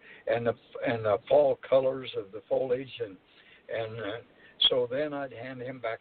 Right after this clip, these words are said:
the camera, and, and he'd put it in his saddlebag, and, uh, we'd ride on a ways, and, and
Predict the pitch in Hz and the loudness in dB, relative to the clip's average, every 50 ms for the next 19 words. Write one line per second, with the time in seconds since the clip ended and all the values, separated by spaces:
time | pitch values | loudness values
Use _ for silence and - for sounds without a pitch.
0 | _ - - - 104 110 101 98 98 107 113 127 120 104 90 85 - _ _ _ | _ -16 -14 -8 -6 -6 -6 -4 -4 -6 -6 -6 -6 -8 -10 -14 -18 _ _ _
1 | _ _ - _ _ _ - - - 98 107 131 131 123 - - - - - 135 | _ _ -20 _ _ _ -6 -6 -6 -4 -4 -6 -6 -6 -10 -14 -6 -2 0 0
2 | 131 131 123 120 127 123 127 127 123 - - - 143 120 117 107 110 107 104 110 | 2 2 2 2 2 2 2 0 -2 -4 -2 0 2 2 4 2 2 0 0 2
3 | 107 110 117 131 135 117 104 95 92 92 95 92 87 87 - _ - - - - | 2 2 2 0 -2 -4 -8 -8 -6 -4 -4 -4 -4 -4 -6 _ -20 -20 -20 -20
4 | - - - - - 123 123 123 110 110 120 123 127 123 117 110 110 117 120 131 | -20 -20 -20 -4 2 2 2 4 4 4 6 6 8 6 6 6 4 4 2 2
5 | 139 127 110 104 110 117 120 127 135 131 123 - 123 101 98 101 98 - - _ | 0 -2 0 4 4 4 6 4 2 -4 -6 -6 -6 -6 -6 -10 -12 -12 -16 _
6 | - - - - _ - - 110 110 104 101 107 | -20 -20 -20 -18 _ -2 0 2 2 2 0 -2